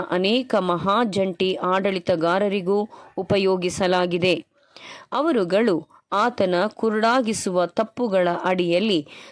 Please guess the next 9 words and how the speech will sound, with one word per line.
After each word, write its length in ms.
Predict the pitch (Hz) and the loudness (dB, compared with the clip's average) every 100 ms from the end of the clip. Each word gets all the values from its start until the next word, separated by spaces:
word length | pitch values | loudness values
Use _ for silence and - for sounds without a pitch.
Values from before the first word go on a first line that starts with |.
| - | -6
ತಾವು 400 | - 233 254 226 | 0 2 2 2
ದೇವರ 320 | 190 220 277 285 | 2 2 4 2
ಸೇವೆ 440 | 262 220 202 190 | 2 0 0 2
ಮಾಡುತ್ತಿದ್ದೇವೆಂಬ 1040 | 185 165 185 220 - 196 170 190 180 180 175 | 2 0 0 -2 -2 -4 0 0 2 0 0
ಆಲೋಚನೆಯುಳ್ಳವರಾಗಿದ್ದಾರೆ. 2000 | 175 180 180 175 202 240 233 208 180 185 185 180 170 165 170 170 156 175 175 180 - _ _ _ - - - | 0 2 0 2 0 0 -2 -2 -2 -2 2 2 2 2 0 -2 0 0 2 2 0 _ _ _ -20 -20 -4
ಆದರೆ 560 | 175 190 180 170 196 226 - - | 0 0 2 2 0 -4 -16 -12
ಉಚಿತ 320 | 214 247 294 294 | -6 -2 0 0
ಸಮಯದಲ್ಲಿ 880 | 277 208 190 180 160 180 190 160 - _ | 0 2 2 2 0 -2 -2 -2 -4 _
ವಾಯುಮಂಡಲದ 920 | 175 202 233 269 254 196 202 196 190 | -2 2 2 2 2 0 2 2 2